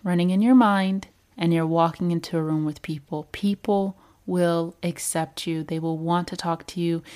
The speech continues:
They will be mesmerized by you. They will be just so intrigued by you. And then you have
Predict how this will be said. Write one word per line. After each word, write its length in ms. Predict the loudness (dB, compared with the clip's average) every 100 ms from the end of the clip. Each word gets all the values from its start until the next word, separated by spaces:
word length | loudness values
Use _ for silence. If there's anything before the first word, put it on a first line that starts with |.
| -20 -4
They 100 | 0
will 100 | 2
be 180 | 2 2
mesmerized 760 | 4 2 2 2 2 2 0
by 160 | 0 2
you. 340 | 2 0 -2 -6 -20 -14 -12 -12 0
They 160 | 2 4
will 220 | 4 2
be 460 | 2 0 2 0
just 360 | 0 0 0 0
so 800 | -2 2 8 10 10 8 4 0 _ _ _ _
intrigued 920 | 2 4 4 2 2 4 4 2 -2 -2
by 180 | -2
you. 460 | 0 -4 -6 -8 -12 -16 _ _ _ _ _ _ _
And 260 | 0 2 2
then 260 | 2 2 -2 _
you 720 | -2 2 6 6 6 4 2 -2 -12 _
have 480 | -2 2 2 0